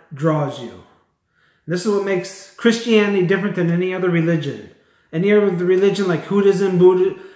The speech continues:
Hinduism, Buddhism, all the other stuff out there, you can choose, but you cannot choose to be a Christian. God has, has to draw you.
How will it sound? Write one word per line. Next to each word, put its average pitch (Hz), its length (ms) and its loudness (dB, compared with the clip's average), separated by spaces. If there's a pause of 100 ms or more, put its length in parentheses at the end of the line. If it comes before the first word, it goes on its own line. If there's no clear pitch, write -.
(600)
Hinduism, 226 720 2
Buddhism, 220 540 2
all 190 180 -2
the 208 140 0
other 202 160 -2
stuff 202 300 -6
out 190 240 -2
there, 160 200 0
you 165 160 -2
can 170 200 0
choose, 170 480 2
but 139 200 -12
you 160 80 -8
cannot 180 400 -6
choose 180 380 -4
to 160 80 -2
be 151 160 0
a 143 100 -6
Christian. 151 480 -6
God 151 240 -2
has, 151 140 -4
has 156 220 -6
to 147 80 -8
draw 151 480 -2
you. 107 240 -12